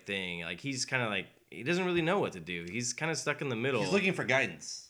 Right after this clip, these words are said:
Speaker 1: And, and,
Speaker 2: Mm-hmm.
Speaker 1: and when you
Speaker 2: Yeah.
Speaker 1: have, like, a strong, almost father figure, like, character in Tony come in,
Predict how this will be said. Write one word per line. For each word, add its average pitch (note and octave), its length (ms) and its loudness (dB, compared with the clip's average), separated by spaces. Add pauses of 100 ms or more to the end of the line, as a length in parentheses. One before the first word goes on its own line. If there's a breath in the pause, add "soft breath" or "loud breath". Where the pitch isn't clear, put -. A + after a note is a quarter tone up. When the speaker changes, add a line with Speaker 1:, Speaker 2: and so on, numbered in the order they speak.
Speaker 1:
And, D3+ 100 4
and, D#3 240 2
Speaker 2:
Mm-hmm. - 80 2
Speaker 1:
and D#3+ 160 4
when D#3+ 140 6
you D#3 80 6
Speaker 2:
Yeah. D#3 80 6
Speaker 1:
have, F3+ 140 8
like, C#3+ 160 4
a A2+ 60 0
strong, B2+ 680 2
almost C3+ 500 -2
father C#3+ 300 2
figure, G2 420 -2 (400)
like, G#2 220 -2
character A2+ 340 0
in F#2 80 -4
Tony D#3+ 280 0
come G#2+ 180 -2
in, F#2+ 300 -4